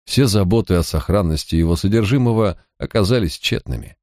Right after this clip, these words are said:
К тому же, полагаю, сама шкатулка не представляет для преступников никакой ценности. Их интересовали только документы. «Да», кивнул Барак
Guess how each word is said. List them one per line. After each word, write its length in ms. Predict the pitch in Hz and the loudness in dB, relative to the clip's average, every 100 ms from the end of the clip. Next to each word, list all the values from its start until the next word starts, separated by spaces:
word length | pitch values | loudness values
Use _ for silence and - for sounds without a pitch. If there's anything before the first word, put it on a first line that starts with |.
| _ _ | _ _
К 100 | - | 0
тому 260 | 120 123 131 | 2 4 4
же, 140 | 123 | 2
полагаю, 560 | 107 123 120 110 123 117 | 2 2 2 2 2 2
сама 380 | - 113 120 127 | 0 2 2 0
шкатулка 600 | - 117 - 127 - 120 | -2 -2 0 -2 0 2
не 200 | 107 135 | 4 2
представляет 800 | 143 - - 147 123 98 95 | 0 -4 -2 0 2 4 2
для 140 | 87 95 | 2 0
преступников 680 | 95 87 101 98 95 98 - | 0 -2 -2 0 0 0 -2
никакой 360 | 85 82 87 | -2 0 0
ценности. 640 | - 69 62 64 - 52 - _ _ - | 0 -4 -6 -8 -6 -8 -8 _ _ 2
Их 260 | 80 - | 2 4
интересовали 640 | 82 80 80 - 82 87 | 2 2 0 2 2 2
только 280 | 82 90 85 | 2 0 0
документы. 600 | 82 - 95 92 69 - _ _ _ _ _ | 0 0 2 2 -2 -12 _ _ _ _ _
«Да», 420 | 80 85 95 71 - _ _ _ | 2 4 4 0 -8 _ _ _
кивнул 360 | - 78 82 76 | 0 2 2 2
Барак 380 | 67 104 98 | 2 2 0